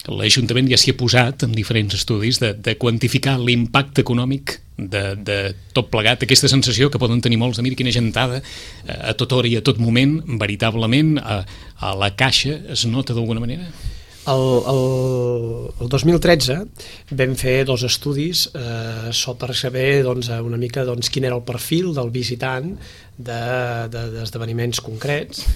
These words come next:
Speaker 2: i aquest dos mil catorze també en fem dos. Ara precisament hem fet el, el patchwork per poder, per poder precisar exactament quin és l'impacte econòmic que hi ha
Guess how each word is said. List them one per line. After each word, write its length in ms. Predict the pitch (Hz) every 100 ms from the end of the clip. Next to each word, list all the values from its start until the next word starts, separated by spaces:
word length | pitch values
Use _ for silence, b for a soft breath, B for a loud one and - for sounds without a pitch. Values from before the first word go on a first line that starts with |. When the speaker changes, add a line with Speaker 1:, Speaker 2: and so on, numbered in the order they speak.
| B B B -
Speaker 2:
i 80 | 147
aquest 220 | 120 123
dos 100 | 131
mil 140 | 131 120
catorze 320 | 123 131 127
també 220 | 131 117
en 80 | 117
fem 160 | 113 120
dos. 240 | 139 143
Ara 160 | 117 117
precisament 380 | 123 117 117 120
hem 80 | 117
fet 140 | 117
el, 140 | 117 117 123
el 60 | 120
patchwork 480 | 117 123 127 123 120 120
per 80 | 113
poder, 540 | 117 113 113 110 110 B B B
per 140 | - 120
poder 220 | 120 117
precisar 540 | 117 120 - 123 104 123
exactament 600 | 117 120 - 123 135 131 120 B B -
quin 220 | 147 139
és 160 | 127 120
l'impacte 540 | 117 117 117 - 120 113 113 B B -
econòmic 640 | 120 131 143 139 127 - - B B
que 140 | 120
hi 80 | 123
ha 140 | 123